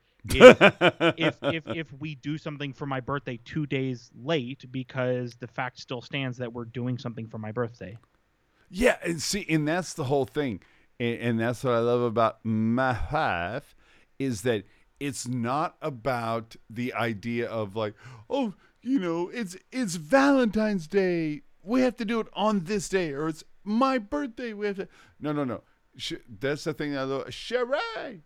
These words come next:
Speaker 2: That's, uh, the thing that I love about my wife is that it's not about recognizing whatever event it is on the date. It's that, no, we j-, we're going to recognize it,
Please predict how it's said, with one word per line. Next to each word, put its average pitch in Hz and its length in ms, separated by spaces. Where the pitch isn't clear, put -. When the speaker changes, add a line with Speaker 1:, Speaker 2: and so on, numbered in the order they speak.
Speaker 2:
That's, 127 300
uh, - 120
the 101 240
thing 151 300
that 147 140
I 101 80
love 87 460
about 170 240
my 214 140
wife 113 540
is 113 300
that 98 260
it's 123 260
not 117 500
about 117 640
recognizing 120 1400
whatever 127 540
event 127 380
it 117 160
is 107 260
on 226 360
the 160 120
date. 87 520
It's 135 260
that, 110 240
no, 110 420
we 135 380
j-, 156 220
we're 147 380
going 175 440
to 139 140
recognize 107 800
it, 80 140